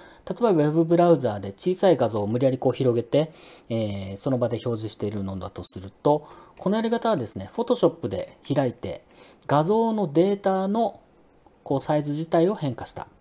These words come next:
させた、そんな状態と、おー、考えてもらうといいかと思います。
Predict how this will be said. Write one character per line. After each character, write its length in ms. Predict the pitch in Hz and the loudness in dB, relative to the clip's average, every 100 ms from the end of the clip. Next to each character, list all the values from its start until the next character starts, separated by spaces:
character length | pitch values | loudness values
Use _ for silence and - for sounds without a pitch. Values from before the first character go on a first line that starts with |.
| - | -14
さ 140 | - | -8
せ 160 | - - | -8 -8
た、 180 | 73 - - - - | -12 -14 -20 -20 -20
そ 160 | - 180 | -2 0
ん 20 | |
な 120 | 190 | 2
状 180 | 175 165 | 4 4
態 240 | 160 143 131 | 6 2 2
と、 240 | 117 - _ - | -4 -8 _ -8
お 640 | 117 104 95 92 90 87 | -4 -4 -4 -8 -12 -14
ー、 80 | - - | -18 -14
考 120 | - 120 104 | -10 -8 -8
え 60 | |
て 80 | 107 | -10
も 100 | 95 | -10
ら 80 | 92 | -10
う 40 | |
と 240 | 101 175 170 | 2 2 2
い 60 | |
い 20 | 117 | -4
か 120 | - | -12
と 80 | 165 | -14
思 80 | |
い 40 | 147 | -14
ま 120 | - | -12
す。 180 | - | -14